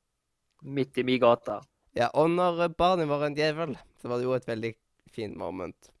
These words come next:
Speaker 1: Ja, stemmer
Speaker 2: Når,
Speaker 1: det.
Speaker 2: eh, Ted sto i midten, og så sto,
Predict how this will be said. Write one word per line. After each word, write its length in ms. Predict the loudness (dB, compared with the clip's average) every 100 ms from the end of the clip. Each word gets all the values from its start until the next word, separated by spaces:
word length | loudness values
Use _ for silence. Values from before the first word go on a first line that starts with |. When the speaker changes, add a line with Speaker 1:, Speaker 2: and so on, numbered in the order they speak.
| _ -2
Speaker 1:
Ja, 120 | 0
stemmer 320 | 0 0 2 4
Speaker 2:
Når, 220 | 2 0 _ -10
Speaker 1:
det. 80 |
Speaker 2:
eh, 280 | -4 -2 -4 -4
Ted 240 | -4 -4
sto 160 | -6 -4
i 80 |
midten, 400 | -4 -6 -8 -12 -12 -12
og 180 | -8 -8
så 200 | -8 -10
sto, 220 | -10 -10